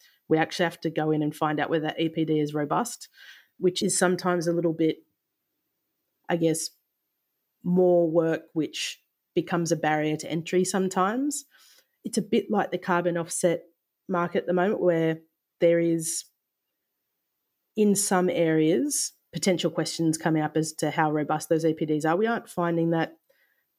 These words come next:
a lot, but we definitely did come across that, having to kind of dig into it a little bit, bit further. What we are seeing on a positive note, though, is Adam actually, as one of his trends, that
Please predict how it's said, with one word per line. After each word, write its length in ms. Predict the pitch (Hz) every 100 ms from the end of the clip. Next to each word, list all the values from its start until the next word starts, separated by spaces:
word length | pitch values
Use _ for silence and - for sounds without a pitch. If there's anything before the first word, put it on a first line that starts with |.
| _ -
a 80 |
lot, 440 | 160 156 240 - - _ _ _
but 140 | 180
we 80 | 165
definitely 360 | 165 160 175 160
did 180 | 160 156
come 160 | 156
across 280 | 147 151 147
that, 240 | 180 -
having 220 | 170 160 151
to 100 | 147 _ _
kind 160 | - 160
of 180 | 147 -
dig 200 | 160 156
into 300 | 160 156 160
it 80 | 156
a 20 |
little 160 | 147 156
bit, 220 | 160 - _ -
bit 160 | -
further. 380 | - 156 175 254 - _ - - - _ -
What 220 | 190 -
we 260 | 208 196 180
are 160 | 185 180
seeing 260 | - 165
on 100 | 165
a 60 | 156
positive 460 | - 247 226 185
note, 260 | 170 165 156 - _
though, 240 | 170 165 160
is 360 | 160 160 - -
Adam 240 | 170 180
actually, 580 | 170 - - 170 156 156 _ _ _ _ -
as 160 | 170
one 140 | 165 160
of 120 | 151
his 180 | 170 165
trends, 480 | 165 147 160 156 - -
that 260 | 185 175